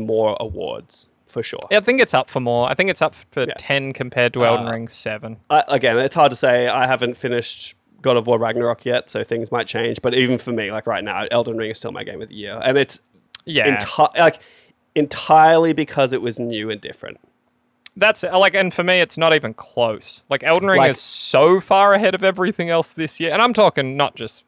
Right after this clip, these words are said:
Speaker 2: Ragnarok, Forbidden West, everything else I played. Like, yeah,
Speaker 1: Now,
Speaker 2: it's
Speaker 1: hypothetically, if Elden Ring two, if it was Elden Ring two and God of War Ragnarok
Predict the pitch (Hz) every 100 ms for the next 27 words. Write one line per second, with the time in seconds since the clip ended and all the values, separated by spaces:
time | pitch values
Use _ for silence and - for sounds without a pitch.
0 | - 113 110 113 110 107 - _ _ _
1 | 135 131 117 110 107 107 - - _ 156
2 | 160 135 120 113 110 - 117 - 110 107
3 | 107 107 - _ _ _ _ _ _ _
4 | _ _ 113 120 98 156 156 151 - -
5 | 165 190 190 - 160 147 - 143 123 123
6 | 120 - 143 143 143 147 143 139 131 -
7 | - 147 131 127 160 - 147 151 135 135
8 | 151 151 139 131 - - 131 131 139 -
9 | 123 120 123 123 123 120 117 113 127 131
10 | 165 _